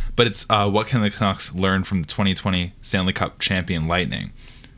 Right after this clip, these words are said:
Basically, it just goes into building a team around a franchise center, franchise defenseman, and a goaltender who's really solid,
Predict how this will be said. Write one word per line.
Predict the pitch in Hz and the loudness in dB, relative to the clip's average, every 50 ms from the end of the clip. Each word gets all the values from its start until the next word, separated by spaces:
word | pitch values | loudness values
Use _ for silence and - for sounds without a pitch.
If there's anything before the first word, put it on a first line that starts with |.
| - - - - - | -20 -20 -20 -6 0
Basically, | - 123 135 143 - 156 156 | 2 2 4 4 2 2 2
it | 135 | 2
just | 110 104 - | 2 0 2
goes | 117 113 113 107 | 2 2 2 2
into | 113 107 104 107 87 | 2 2 2 0 0
building | 82 76 - 90 92 95 95 101 98 92 85 - - - | -2 0 0 0 2 2 2 2 2 0 -2 -4 -4 0
a | 90 85 82 78 | 0 0 0 0
team | - - - 107 104 104 95 | -2 -2 0 2 2 4 4
around | 87 82 82 82 82 82 80 | 2 2 2 2 2 0 0
a | 78 | -2
franchise | - - 85 85 82 - 80 80 78 - | -2 -2 -2 0 0 0 0 0 0 0
center, | - 90 87 87 85 85 85 | 0 0 0 0 0 -2 -2
franchise | - - 87 82 82 - 87 80 80 73 - | -2 -2 0 0 0 0 0 -2 -2 -2 -4
defenseman, | 78 87 87 85 82 - 92 85 85 82 82 | -4 -4 -4 -2 -2 -2 -2 -2 -4 -4 -2
and | 82 92 92 | -2 -2 -2
a | 92 | -2
goaltender | 80 98 95 95 92 - 104 90 87 87 82 82 - - - - - - - | 0 0 -2 0 -2 -2 -2 0 0 0 0 -2 -4 -10 -20 -20 -20 -12 -6
who's | - 95 90 90 80 73 - - - - - | -2 0 0 0 0 -2 -4 -6 -8 -10 -6
really | 90 92 95 92 92 90 | -2 0 0 2 2 2
solid, | 87 - - 101 95 92 95 92 85 78 78 | 2 2 4 4 4 4 4 2 0 -2 -4